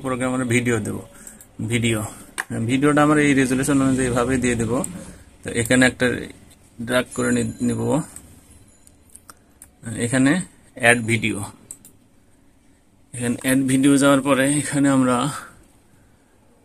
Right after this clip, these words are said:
এই জুয়েলারি, জুয়েলারি ভিডিওটা অ্যাড করব। জুয়েলারি ভিডিও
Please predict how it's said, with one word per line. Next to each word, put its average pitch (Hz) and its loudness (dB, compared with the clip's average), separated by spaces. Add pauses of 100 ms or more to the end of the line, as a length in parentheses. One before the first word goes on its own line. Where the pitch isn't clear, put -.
এই 120 -2 (100)
জুয়েলারি, 147 6 (880)
জুয়েলারি 135 2
ভিডিওটা 117 -2 (720)
অ্যাড 101 -8 (100)
করব। 107 -10 (2500)
জুয়েলারি 147 0 (100)
ভিডিও 147 0